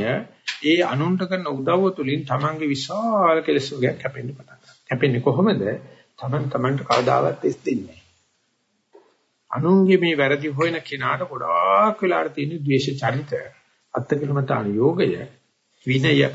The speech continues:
අ, ඉස්සර කරගත්ත ගතිය. ඉතින් ඒ කෙනාට අනුන්ගේ වැරදි රුස්සන්නත් බෑ, තමන්ගේ වැරදි රුස්සන්නත් බෑ. ඒ කෙනා කටුවත්තක්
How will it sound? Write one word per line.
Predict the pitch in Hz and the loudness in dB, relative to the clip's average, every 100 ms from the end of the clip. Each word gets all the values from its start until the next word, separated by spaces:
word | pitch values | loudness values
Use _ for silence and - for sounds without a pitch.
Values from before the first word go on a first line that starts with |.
| - - _ _ _ _ _ _ - | -6 -20 _ _ _ _ _ _ -6
අ, | 113 110 110 107 107 117 - | -2 -2 -2 -4 -6 -10 -14
ඉස්සර | - 127 160 151 | -12 -4 0 2
කරගත්ත | 147 127 110 110 | 2 0 -2 -2
ගතිය. | 117 120 165 214 - - - - | -2 0 2 2 0 -14 -18 -8
ඉතින් | 131 151 | -2 0
ඒ | 135 | 0
කෙනාට | 139 135 139 139 - 131 127 - _ | 0 -2 -2 -2 0 0 -4 -12 _
අනුන්ගේ | - 127 147 147 | -6 -2 2 2
වැරදි | 143 139 139 | 2 2 2
රුස්සන්නත් | 143 - 127 101 101 | 0 -2 -8 -8 -10
බෑ, | 104 123 214 - _ _ _ - | -8 -6 -6 -8 _ _ _ -6
තමන්ගේ | 135 151 151 | -2 2 2
වැරදි | 147 139 | 4 2
රුස්සන්නත් | 143 135 147 120 101 101 | 2 0 -4 -6 -6 -8
බෑ. | 101 139 247 - _ _ _ | -6 -4 -4 -8 _ _ _
ඒ | 143 143 | 2 2
කෙනා | 139 135 123 | 2 0 0
කටුවත්තක් | - 135 143 139 - 147 - | 0 -2 0 -2 -2 -4 -6